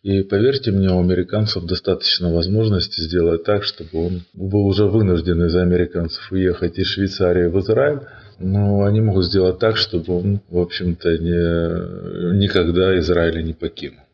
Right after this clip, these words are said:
Потому что Зеленский очень удобен, э, американцам как, э,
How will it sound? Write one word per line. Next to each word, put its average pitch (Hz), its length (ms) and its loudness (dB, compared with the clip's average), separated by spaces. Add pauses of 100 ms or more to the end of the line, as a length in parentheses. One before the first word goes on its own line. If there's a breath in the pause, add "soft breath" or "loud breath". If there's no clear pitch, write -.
(320 loud breath)
Потому 98 380 2
что 101 540 0
Зеленский 107 640 0
очень 107 300 2
удобен, 101 600 2 (220 loud breath)
э, 82 200 -4
американцам 92 840 0
как, 87 500 -2
э, 85 600 0